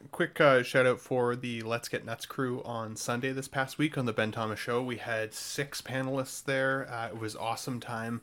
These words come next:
Uh, in fact, we had so many people we actually had to kick one out. So thank you again to Chris for, for excusing himself so we could, uh, allow, I think it was Lane Kramer and, uh, Classy Thomas in, uh, which was awesome. But,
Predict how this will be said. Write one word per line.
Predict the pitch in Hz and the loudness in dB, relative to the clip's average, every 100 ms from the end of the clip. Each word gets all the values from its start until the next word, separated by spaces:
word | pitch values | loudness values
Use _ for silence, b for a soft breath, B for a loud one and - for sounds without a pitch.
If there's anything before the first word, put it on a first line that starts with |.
| B B B B - | B B B B 0
Uh, | 127 107 110 | 2 4 2
in | - | 2
fact, | 127 123 | 4 4
we | 131 | 4
had | 131 | 4
so | - | 6
many | 135 131 | 6 6
people | 131 120 | 2 2
we | 123 | 4
actually | 117 - 120 | 2 4 0
had | |
to | 110 | 0
kick | - 123 - | -4 -6 -2
one | 107 | -2
out. | 107 123 123 - | 2 2 0 -10
So | - 117 107 107 107 - | -2 2 4 2 -2 -4
thank | 123 120 - | -4 -2 -2
you | 120 | 0
again | 113 110 107 | 0 -2 -2
to | |
Chris | 110 - 131 - | -2 2 2 0
for, | - 117 107 107 | 2 4 4 0
for | - 117 | 0 0
excusing | 107 - 156 147 | 0 2 2 4
himself | 156 143 147 139 143 | 2 6 6 6 4
so | 127 113 107 | 0 2 0
we | 113 113 | -2 -4
could, | - 107 B B B B | -4 -6 B B B B
uh, | 120 | 2
allow, | 120 113 113 107 107 | 4 4 4 4 2
I | |
think | 107 131 | 0 0
it | |
was | 123 110 | -2 0
Lane | 117 120 | 0 0
Kramer | 110 123 123 123 113 | 0 0 0 0 0
and, | 110 107 | -2 -2
uh, | 107 101 | -2 -2
Classy | - 113 104 117 | 0 -2 -2 -6
Thomas | 139 139 156 156 | -2 0 0 0
in, | 160 165 | -2 -2
uh, | 175 127 123 | 0 0 2
which | 127 | 0
was | 143 131 | 0 2
awesome. | 120 127 - 151 | 2 2 0 4
But, | 120 | 4